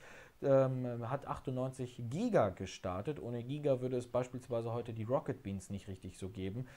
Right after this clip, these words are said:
ähm, in dieser Form überhaupt, glaub ich, gar nicht. Und hatte dann natürlich auch unter anderem taff bei Pro sieben moderiert von zweitausendzwei bis zweitausendsechs sieben an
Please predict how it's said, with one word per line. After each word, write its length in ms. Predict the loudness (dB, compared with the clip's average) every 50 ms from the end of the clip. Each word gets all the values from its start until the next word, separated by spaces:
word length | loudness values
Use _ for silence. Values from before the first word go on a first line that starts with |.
| -18 -20 -20 -16 -4 2
ähm, 400 | 4 6 6 6 4 2 -2 -2 -2
in 140 | -2 -2 -2
dieser 240 | -2 -2 -2 -4
Form 300 | -2 2 2 2 2 0
überhaupt, 400 | -2 -4 -2 -2 0 -2 -2 -2
glaub 180 | -4 -4 -4 -4
ich, 100 | -6 -6
gar 220 | -4 -4 -2 -2
nicht. 200 | -4 -4 -6 -8 -12 -16 -16 -4 2
Und 240 | 4 4 4 4 4
hatte 180 | 4 6 6
dann 140 | 6 6 6
natürlich 480 | 6 4 4 4 4 4 4 4 2 4
auch 300 | 6 6 6 4 2 -2
unter 240 | -4 -2 0 0
anderem 340 | 0 0 -2 -2 -2 -2 0
taff 300 | 4 4 4 4 2 0
bei 120 | 0 0 0
Pro 200 | 0 -2 -4 -2
sieben 260 | -2 -2 -2 0 0
moderiert 380 | 0 2 2 2 0 0 -2
von 160 | -4 -6 -6 -4
zweitausendzwei 760 | -2 -2 0 0 0 0 0 0 -2 -6 -4 0 0 0 0
bis 200 | 0 -2 -6 -6
zweitausendsechs 720 | -2 -2 -2 -2 -2 -2 -2 -2 -2 -2 -4 -4 -4 -4
sieben 260 | -4 -4 -2 -2 -2
an 220 | -2 0 -2 -2